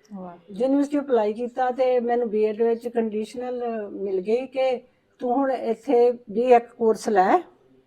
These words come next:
Speaker 2: ਤੇ ਉਹਦੇ ਵਿੱਚੋਂ ਚੰਗੇ ਨੰਬਰ ਲੈ ਤੇ ਫਿਰ ਸਤੰਬਰ ਦੇ ਵਿੱਚ ਫਿਰ ਤੂੰ ਆ ਸਕਦੀ ਆਂ ਵੀ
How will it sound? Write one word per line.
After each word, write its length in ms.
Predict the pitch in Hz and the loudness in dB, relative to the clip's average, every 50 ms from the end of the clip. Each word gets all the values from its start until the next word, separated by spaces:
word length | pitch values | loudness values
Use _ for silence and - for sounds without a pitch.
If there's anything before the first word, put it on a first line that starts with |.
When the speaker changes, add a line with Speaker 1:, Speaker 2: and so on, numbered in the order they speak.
| _ _ - | _ _ 2
Speaker 2:
ਤੇ 100 | 240 233 | 4 6
ਉਹਦੇ 260 | 240 247 247 254 247 | 6 6 6 4 2
ਵਿੱਚੋਂ 400 | 247 233 240 247 240 240 233 233 - - _ _ - | 2 0 0 2 2 2 2 0 -4 -16 _ _ 0
ਚੰਗੇ 280 | 240 233 226 233 247 247 | 2 2 4 6 6 6
ਨੰਬਰ 260 | 240 233 233 226 226 | 6 4 2 0 2
ਲੈ 200 | 214 208 214 233 | 2 2 2 0
ਤੇ 140 | 226 269 233 | 0 -4 -4
ਫਿਰ 440 | - 240 220 214 208 220 214 214 - - 208 202 202 | 0 0 0 0 0 -4 -6 -8 -10 -12 -18 -20 -20
ਸਤੰਬਰ 420 | - - - 226 214 208 202 208 | -16 -10 -6 -4 -4 -2 -2 -4
ਦੇ 120 | 196 214 214 | -4 -4 -6
ਵਿੱਚ 220 | 214 208 190 196 | -6 -8 -10 -12
ਫਿਰ 220 | - - 202 196 | -8 -4 -4 -4
ਤੂੰ 300 | 190 - 202 196 190 180 - - | -4 -6 -12 -12 -12 -12 -10 -6
ਆ 120 | 190 190 | -6 -6
ਸਕਦੀ 480 | 185 190 196 180 196 190 185 208 208 208 | -4 -4 -8 -8 -8 -10 -10 -8 -8 -8
ਆਂ 100 | 202 196 | -10 -10
ਵੀ 360 | 190 196 190 190 180 175 | -10 -8 -6 -6 -6 -8